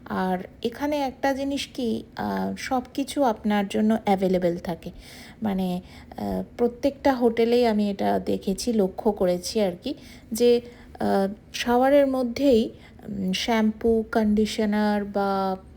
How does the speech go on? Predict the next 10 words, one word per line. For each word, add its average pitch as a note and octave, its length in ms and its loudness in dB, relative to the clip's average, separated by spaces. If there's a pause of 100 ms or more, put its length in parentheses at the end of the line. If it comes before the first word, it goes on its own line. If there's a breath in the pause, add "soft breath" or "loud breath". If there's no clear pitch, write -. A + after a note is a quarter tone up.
(280)
কোনো A3 240 2
রকম G#3 340 0
শাওয়ার G3+ 520 2
জেল G3+ 440 2 (420 loud breath)
বা G3+ 200 4
বডি G#3 380 4
লোশন, G3+ 560 0
সমস্ত D4 600 0
কিছু A#3+ 340 -2
কিন্তু G#3+ 320 -2